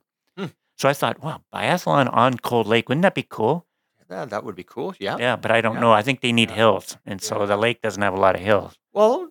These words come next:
Speaker 1: yeah, you, you can use the M D of Bonnyville campground and stuff like that for the
Speaker 2: Yeah, I think these guys like bigger hills.
Speaker 1: Yeah,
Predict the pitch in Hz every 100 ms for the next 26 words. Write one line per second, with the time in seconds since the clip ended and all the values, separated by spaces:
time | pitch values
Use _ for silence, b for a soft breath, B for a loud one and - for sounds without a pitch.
0 | _ 123 156 165 160 302 180 143 151 143
1 | 135 147 - 131 120 120 190 - 127 110
2 | 107 98 98 98 95 98 90 90 87 -
3 | 120 - - 92 85 - - - 82 80
4 | 92 - 90 82 82 80 - _ - 95
5 | 98 104 - 131 110 92 - 101 - 104
6 | - 95 95 95 95 98 104